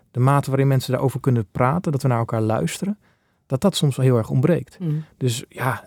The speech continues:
Speaker 1: eh, d-, het is gewoon, eh, wij hebben, wij hebben een samenleving waar efficiëntie, waarbij, eh, ehm, mee kunnen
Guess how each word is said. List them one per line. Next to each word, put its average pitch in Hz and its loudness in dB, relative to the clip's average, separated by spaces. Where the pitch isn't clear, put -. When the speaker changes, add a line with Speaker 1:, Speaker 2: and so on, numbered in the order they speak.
Speaker 1:
eh, 135 -10
d-, 123 -8
het 143 -10
is 135 -8
gewoon, 117 0
eh, 113 -4
wij - -8
hebben, 113 -2
wij - -
hebben 110 -2
een 107 0
samenleving 110 0
waar 110 0
efficiëntie, 120 0
waarbij, 104 -2
eh, 104 -6
ehm, 107 -6
mee 139 4
kunnen 143 6